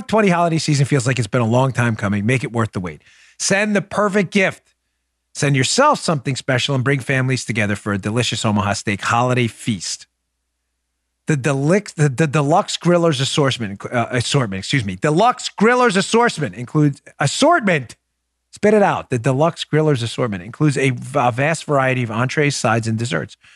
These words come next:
Right now, you can get this mouthwatering, literally mouthwatering package, plus free, uh, four free burgers and a free digital meat thermometer at an exclusive price available only to my listeners. They just sent it the other day,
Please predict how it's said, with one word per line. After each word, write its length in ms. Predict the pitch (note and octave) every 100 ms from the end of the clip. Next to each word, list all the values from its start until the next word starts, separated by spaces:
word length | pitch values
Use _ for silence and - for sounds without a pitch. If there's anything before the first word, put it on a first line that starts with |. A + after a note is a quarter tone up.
| _ - _ _ C#3+
Right 160 | D3
now, 140 | D3 C#3+
you 100 | B2+
can 80 |
get 160 | B2+ A2
this 160 | A#2 -
mouthwatering, 720 | B2 C3+ D3 C#3 C3+ C3+ G2+
literally 340 | A#2 G#2 E2
mouthwatering 560 | E2+ F#2 F#2+ A2+ G#2 G2
package, 380 | A2+ A2+ G2 -
plus 220 | B2 A2
free, 440 | - D3 E3+ F3+ -
uh, 120 | A#2
four 200 | A2+ D3
free 200 | B2+ B2+
burgers 400 | A#2+ F3 G#3 F#3
and 120 | - B2+
a 60 |
free 220 | - C#3+
digital 340 | B2+ C3 A#2 A#2
meat 220 | A2 A2
thermometer 400 | G2+ F#2+ F#2+ F2+ - - -
at 100 | B2
an 60 |
exclusive 480 | A2+ - G3 G3 D#3
price 300 | - C3 B2+
available 380 | A2+ A#2 A2+ A#2
only 180 | A#2 A#2
to 80 | A2+
my 80 | A2
listeners. 240 | G#2 -
They 100 | G#2
just 160 | B2+ D3+
sent 240 | D#3+ C#3+
it 80 | B2+
the 140 | B2 A#2+
other 160 | A2
day, 260 | G#2 G2+